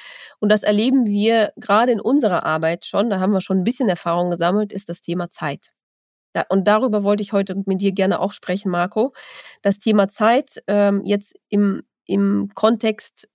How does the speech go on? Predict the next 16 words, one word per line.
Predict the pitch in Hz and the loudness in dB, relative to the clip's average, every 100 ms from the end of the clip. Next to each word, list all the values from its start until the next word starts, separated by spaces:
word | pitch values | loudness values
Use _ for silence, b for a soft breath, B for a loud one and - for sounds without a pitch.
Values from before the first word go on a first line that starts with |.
| _ | _
eines, | - 190 196 185 180 - - _ | -4 0 2 0 -2 -10 -20 _
ja, | 185 170 170 _ _ _ | 0 0 -2 _ _ _
einer | 175 180 | -2 -2
Pod-, | - 220 214 _ - | -2 -2 -2 _ -20
Podcast-Konzep-, | - 226 - 180 165 - - 175 - - _ | -4 -4 -2 -6 -6 -6 -4 -4 -6 -14 _
äh, | 160 | -12
Konzipierung, | - 180 - 175 - - 190 202 302 240 | -6 -6 -6 -12 -8 0 4 4 4 0
beziehungsweise | - 196 196 - 185 180 | -2 -2 -2 -2 -2 -2
vor | - 202 226 | -2 2 2
dem | 214 | 2
ersten | 170 190 185 | 0 -2 -4
Schritt, | - 196 202 - B B B B | -6 -6 -6 -8 B B B B
einen | 180 180 | -6 -2
Podcast | 208 202 - 156 - | -2 -2 -6 -8 -10
zu | - | -16
starten. | - - 147 - 208 | -10 -6 -6 -8 -14